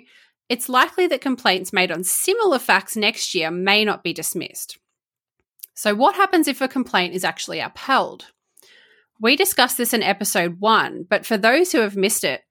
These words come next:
<clears throat> you should totally go back and listen to it. If a complaint is made and it's upheld,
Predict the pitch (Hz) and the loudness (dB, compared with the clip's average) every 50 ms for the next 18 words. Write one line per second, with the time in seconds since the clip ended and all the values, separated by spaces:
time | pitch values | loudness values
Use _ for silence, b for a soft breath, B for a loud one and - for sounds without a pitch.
0 | _ - 208 - - - 226 190 180 170 160 180 - - _ _ _ _ _ _ | _ -6 -4 -4 0 2 2 4 4 2 0 -4 -8 -14 _ _ _ _ _ _
1 | - _ - 208 185 - - 180 185 - 262 269 302 269 214 190 170 185 165 151 | -20 _ -8 -4 -2 -2 -2 -2 -2 2 2 4 4 4 2 2 2 2 0 2
2 | 156 156 - - 185 160 165 196 190 - 196 185 - - - - - - 226 269 | 2 0 -2 -2 -8 -6 -4 -4 -4 -4 -4 -6 -6 -10 -14 -12 -4 -2 -2 -2
3 | - - b b b b b b b b b b b b b _ _ _ - 359 | -2 -4 b b b b b b b b b b b b b _ _ _ -2 -2
4 | 403 - 392 381 - 254 240 - 240 208 202 196 196 190 - 180 147 151 151 156 | 0 2 0 2 2 -2 0 2 2 2 2 2 0 -2 -2 -2 -2 -2 -2 -4
5 | 156 - - 262 294 - - 226 - 214 196 196 - - - 95 - - 208 247 | -6 -4 -2 -2 -2 -2 -4 -2 0 0 0 0 -4 -10 -10 -10 -8 -8 -10 -10
6 | - | -10